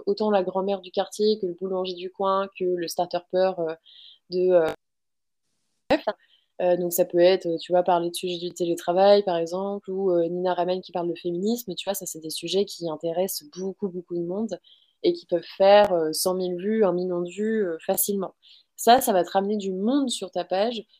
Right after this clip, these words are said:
du monde qui va apprendre à te connaître, et cetera. Après, tu passes à du mofu. Donc là, c'est un peu plus, tu rentres dans ton secteur. Donc moi, par exemple, c'est marketing. Je vais donner mes opinions sur le marketing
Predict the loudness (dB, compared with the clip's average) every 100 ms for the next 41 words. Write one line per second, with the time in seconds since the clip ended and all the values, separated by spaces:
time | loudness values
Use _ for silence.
0 | _ _ -6 0 0 -2 -6 0 0 0
1 | -6 -6 -8 -10 -8 -8 -10 -8 -8 -8
2 | -12 _ _ _ _ 0 4 4 4 4
3 | 2 2 -6 -8 -8 -6 -6 -6 0 0
4 | -2 _ _ _ -8 -4 4 6 6 2
5 | -4 -4 -4 -4 -2 -2 -2 -8 -8 -4
6 | -2 -2 -4 -6 -10 -10 -2 -2 -2 _
7 | -8 -4 4 6 6 0 -4 -8 -8 -8
8 | -6 -10 -6 -2 -2 -4 _ _ _ -6
9 | -4 0 0 0 -2 -4 -6 -2 -2 -2
10 | -4 -4 -6 -10 -16